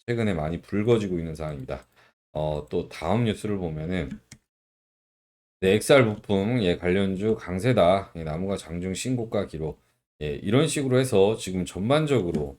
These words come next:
예, 좋은 뉴스 플로우가 지속적으로 좀 형성이 되고 있다. 이렇게 봐주시면 좋을 것 같고요. 어, 단발성보다는요, 뭐, 순환매는 계속 이루어지겠지만,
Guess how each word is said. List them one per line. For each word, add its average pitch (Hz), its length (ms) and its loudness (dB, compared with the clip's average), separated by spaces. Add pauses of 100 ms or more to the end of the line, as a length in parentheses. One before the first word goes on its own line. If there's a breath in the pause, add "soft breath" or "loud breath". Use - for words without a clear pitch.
예, 82 120 -6
좋은 131 320 2
뉴스 95 300 -6
플로우가 120 800 4 (320 loud breath)
지속적으로 135 760 2
좀 104 180 -2
형성이 127 460 0
되고 85 260 -4
있다. 85 400 -2 (220 soft breath)
이렇게 104 300 -4
봐주시면 90 440 -4
좋을 85 160 -8
것 101 120 -2
같고요. 113 420 -4 (380 soft breath)
어, 87 400 0
단발성보다는요, 117 2000 2
뭐, 80 160 -12
순환매는 165 560 0
계속 104 240 -4
이루어지겠지만, 98 1500 -2